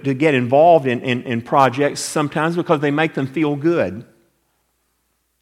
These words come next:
And, and, and they'll give a certain amount, and, and sometimes, and I've, I've done this before, I've sat down and said, "Well, I gave X number of dollars last year, I'll, I'll give a little bit more this year."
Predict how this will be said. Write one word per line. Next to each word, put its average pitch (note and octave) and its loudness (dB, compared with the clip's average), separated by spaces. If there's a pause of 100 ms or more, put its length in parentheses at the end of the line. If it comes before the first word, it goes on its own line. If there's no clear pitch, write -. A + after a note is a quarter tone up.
(100)
And, C3+ -2
and, C3+ 0
and C3 0
they'll C3 2
give F#3+ 2
a E3 2
certain E3+ 0
amount, C3+ 0
and, B2 -4
and A#2+ -2
sometimes, D#3 0
and A#2+ 0
I've, B2+ 0
I've A#2+ -6
done B2+ 0
this C3 -2
before, B2 0
I've C3 0
sat C3+ 0
down C3 0
and B2+ -6
said, A#2 -6
"Well, C3+ 2
I B2 2
gave B2 -2
X C#3+ 0
number B2+ -2
of A2 -2
dollars A#2 0
last B2+ -2
year, B2+ -2
I'll, B2 0
I'll C3 -2
give C#3+ -6
a - -6
little D3 -2
bit C#3+ -4
more C3 -4
this C#3+ -4
year." F2+ -8